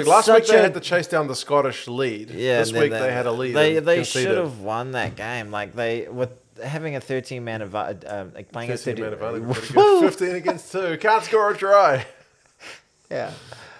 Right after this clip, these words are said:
Speaker 2: No, but yeah, two-man advantage. They needed to score some points.
Speaker 1: They needed some points in. They needed to make it pay.
Speaker 2: They conceded five.
Speaker 1: But they
Speaker 2: Oh, what do you think about the George Ford charge down?
Speaker 1: Oh, that's quite funny. <laughs> 'Cause he took a shuffle to his left,
Speaker 2: Yeah.
Speaker 1: and then they came in,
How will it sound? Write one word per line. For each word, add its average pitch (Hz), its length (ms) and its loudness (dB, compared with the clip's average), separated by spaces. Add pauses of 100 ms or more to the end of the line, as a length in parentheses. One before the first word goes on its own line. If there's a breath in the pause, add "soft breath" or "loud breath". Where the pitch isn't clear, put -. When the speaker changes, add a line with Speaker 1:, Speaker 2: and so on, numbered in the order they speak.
Speaker 2:
No, 127 180 0
but 131 120 -8
yeah, 131 100 -4
two-man 147 300 -4
advantage. 113 260 -4
They 117 100 -6
needed 120 220 -6
to - 60 -20
score 107 240 -10
some 101 120 -18
points. 110 220 -8
Speaker 1:
They 143 160 0
needed 139 280 -4
some 110 180 -14
points 135 260 -8
in. 156 140 -6
They 113 160 -6
needed 123 200 -8
to 117 80 -10
make 110 220 -10
it - 100 -16
pay. 139 260 -4
Speaker 2:
They 98 120 0
conceded 117 360 -10
five. 117 180 -6
Speaker 1:
But 135 80 -6
they 147 180 2
Speaker 2:
Oh, 220 160 4
what 233 100 8
do 220 60 -6
you 240 40 -6
think 247 120 -4
about 233 140 2
the 190 60 -6
George 175 300 -4
Ford 165 500 -6
charge 147 460 -6
down? 101 240 -6 (460 soft breath)
Speaker 1:
Oh, 160 140 8
that's 151 160 2
quite 151 240 -2
funny. 123 360 -6 (160)
<laughs> 170 60 -6 (1800 loud breath)
'Cause 190 120 0
he 190 40 -4
took 220 160 2
a 202 60 2
shuffle 175 320 -2
to 156 80 -4
his 127 140 -2
left, 131 340 -2
Speaker 2:
Yeah. 151 180 0
Speaker 1:
and 113 80 -4
then 123 140 -4
they 123 140 -4
came 120 320 -4
in, 90 380 -10